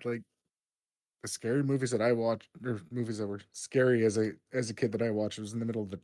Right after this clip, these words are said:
day <laughs> a lot of the times, right? I mean, like, again,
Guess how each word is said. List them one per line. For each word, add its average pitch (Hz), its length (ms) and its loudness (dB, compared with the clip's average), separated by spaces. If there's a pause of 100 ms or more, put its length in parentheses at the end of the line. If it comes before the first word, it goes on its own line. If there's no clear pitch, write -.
day 104 340 -4
<laughs> - 560 0
a 226 40 10
lot 120 300 6
of 113 80 -10
the 117 80 2
times, 98 540 -10 (680)
right? 98 260 -6
I 98 40 -10
mean, 104 340 -8
like, 117 140 -8
again, 117 320 -2